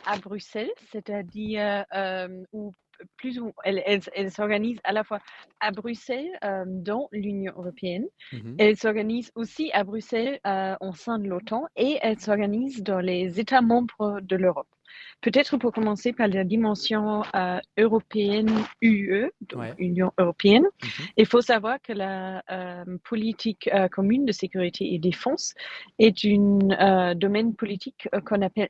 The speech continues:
Speaker 1: intergouvernemental, c'est-à-dire que l'Union européenne en tant que telle, la Commission, euh, n'a pas de compétences,
Speaker 2: Ok.
Speaker 1: euh, dans ce, euh, domaine.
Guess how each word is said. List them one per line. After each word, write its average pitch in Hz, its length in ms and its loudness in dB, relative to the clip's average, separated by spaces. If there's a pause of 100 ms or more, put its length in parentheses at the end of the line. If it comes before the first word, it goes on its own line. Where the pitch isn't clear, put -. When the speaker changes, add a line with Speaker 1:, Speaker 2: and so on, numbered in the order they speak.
Speaker 1:
intergouvernemental, 196 880 0 (380)
c'est-à-dire 226 500 4
que 226 120 -6
l'Union 196 560 -2
européenne 233 600 -4
en 175 100 -4
tant 180 160 -8
que 185 100 -10
telle, 240 260 4
la 160 120 6
Commission, 240 920 -2
euh, 185 220 2
n'a 180 300 2
pas 262 100 4
de - 100 -8
compétences, - 640 -6 (160)
Speaker 2:
Ok. 123 240 -12
Speaker 1:
euh, 165 180 2
dans 160 280 -4
ce, - 160 -6
euh, 156 840 -2
domaine. 180 400 2